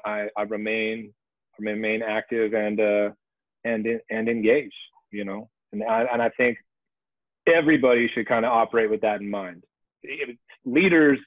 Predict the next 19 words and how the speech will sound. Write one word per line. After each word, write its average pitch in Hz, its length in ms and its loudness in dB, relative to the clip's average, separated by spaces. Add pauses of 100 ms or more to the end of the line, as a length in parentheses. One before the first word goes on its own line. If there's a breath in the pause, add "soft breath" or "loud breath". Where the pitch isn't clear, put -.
and 110 180 -8
sales 139 260 4
leaders 123 320 0
in 107 100 -10
particular, 104 600 -4
but 113 220 -2
everybody 156 380 2
should 120 140 -4
operate 104 460 -2 (520)
with 113 140 -8
that 107 200 2
in 101 100 -6
mind. 98 240 -8 (640)
You 120 100 -8
know, 110 220 -4 (580)
am 196 220 4
I 180 160 4
helping 131 680 0 (880)
somebody 117 520 -2